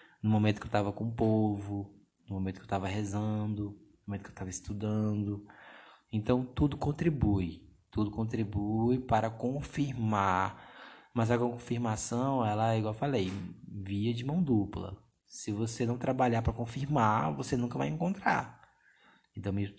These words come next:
minha primeira experiência foi um chamado e depois eu fui procurando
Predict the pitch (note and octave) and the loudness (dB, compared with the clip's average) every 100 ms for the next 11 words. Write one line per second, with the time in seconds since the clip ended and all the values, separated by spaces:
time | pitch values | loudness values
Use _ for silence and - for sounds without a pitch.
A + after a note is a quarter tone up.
0 | A2 G2+ G#2 G2+ G2+ G#2 - G#2 G#2 A2 | -4 -2 -2 -2 -2 -2 0 0 -2 -4
1 | G#2 G#2 - A2+ G#2+ G2 F#2 F#2 G2 A2+ | -6 -2 -2 0 2 4 4 4 2 2
2 | C3 C#3+ - G#2 G#2+ A#2 G#2 G#2 A#2 A#2 | -2 -4 -4 -2 0 2 2 2 2 2
3 | B2 A2+ - G#2+ A2+ B2+ - - - - | 0 -2 0 4 4 2 -2 -16 -20 -20
4 | _ C#3 C#3+ D#3 D#3 D#3 B2+ A2+ B2 C#3+ | _ 8 10 8 8 8 10 8 6 4